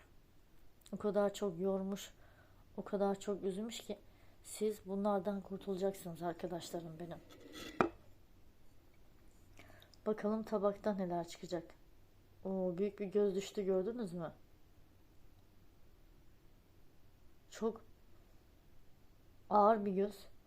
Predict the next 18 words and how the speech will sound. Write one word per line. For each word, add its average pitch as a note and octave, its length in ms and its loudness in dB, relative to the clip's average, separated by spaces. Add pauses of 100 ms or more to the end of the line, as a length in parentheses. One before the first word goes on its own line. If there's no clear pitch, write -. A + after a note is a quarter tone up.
(200)
Bu G3+ 100 -2
çıktı - 300 -4
gitti F#3 280 -2
arkadaşlar. E3 600 -2 (2500)
Bu F#3+ 160 12
göz G3+ 260 8
bayağı G#3 320 8
böyle G3 240 4
bir F3+ 80 -2
de G3+ 160 12
büyükmüş. F#3+ 560 -2 (2500)
Sizi G#3 300 4
yoran, G#3+ 380 6 (1120)
üzen, F#3+ 360 4 (180)
fazla F#3 340 2
fazla G3 400 4
ağırlıklar F#3+ 640 4
var. - 280 0